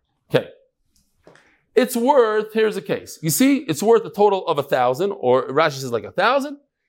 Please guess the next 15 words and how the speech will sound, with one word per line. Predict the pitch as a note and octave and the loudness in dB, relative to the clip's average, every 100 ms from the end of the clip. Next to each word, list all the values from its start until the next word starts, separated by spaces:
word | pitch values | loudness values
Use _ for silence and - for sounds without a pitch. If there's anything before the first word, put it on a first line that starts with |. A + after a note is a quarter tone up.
| _ | _
He | A#3+ | 2
only | C#4 C4+ | 2 0
gives | F3 B3+ G#3+ | -6 -6 0
her | C4 D#4 B3 A#3 A#3 A#3 _ _ _ _ _ _ _ - | 4 4 4 -2 -4 -6 _ _ _ _ _ _ _ 2
eight | F#3+ | 2
hundred. | C#3+ C#3+ B2+ C3+ C3+ - _ _ _ | 2 -4 -6 -8 -10 -16 _ _ _
He | G3+ | -8
takes | - B3+ A#3+ C4+ | -2 -2 -2 0
off | B3+ G3+ G3 - _ - | 2 2 0 -10 _ -4
a | D#3+ | -4
piece. | A#3+ A3+ A2+ - | -4 -10 -12 -8
Why? | D#3 E3+ | -2 0
Because | G3+ - D#3 | -2 -4 0
they're | F3+ | 2
exaggerating. | F3+ D#3 C4+ D#4 D3 A#2+ G2 D#2+ | 2 0 0 0 -4 -6 -8 -12